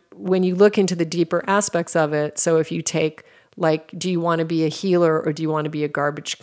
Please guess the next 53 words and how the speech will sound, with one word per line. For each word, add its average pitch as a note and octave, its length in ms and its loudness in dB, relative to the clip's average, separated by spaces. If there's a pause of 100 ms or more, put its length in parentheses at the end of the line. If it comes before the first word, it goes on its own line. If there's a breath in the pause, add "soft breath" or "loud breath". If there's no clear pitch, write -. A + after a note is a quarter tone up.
(100)
you E3 120 -6
know, D3 240 -8
garbage D3+ 260 2
cans, D3 320 -8 (160)
you D#3 100 -6
know, - 280 -10
of E3 140 -6
course D#3+ 260 -2
they E3 120 -2
were D3+ 120 -2
lovers. D3 400 -2
That's - 340 -10 (100)
o-, D3 180 -8
obviously D#3+ 420 -2
what's D#3 160 -10
gonna D3 220 -6
happen. D3 380 -8
But E3 140 2
I E3 140 0
mean, E3+ 280 0 (460 loud breath)
the F#3 120 2
point G3 420 2
of, D#3+ 420 0 (340 soft breath)
if F#3 160 -2
you G3 100 0
really F#3 260 8
wanna F3 260 2
help F3+ 300 0
somebody D3+ 720 -2
and D#3+ 120 -4
you D#3+ 60 -4
really E3+ 220 4
wanna D#3+ 260 0
be D#3 160 -2
of C#3+ 100 -2
service, D3+ 600 -2
you D#3 80 -4
really D#3 260 2
have D3+ 240 -4
to D3+ 100 -6
have D3+ 300 -4
your D#3 280 -6
energy D3+ 420 -6
field C#3+ 420 -8
fortified. C#3+ 800 -8
You E3 100 -2
have F3 220 -2
to F3 100 -2
have F3+ 380 0
your E3 200 0
own F3+ 300 2
boundary D#3 460 -2
intact D#3 640 -8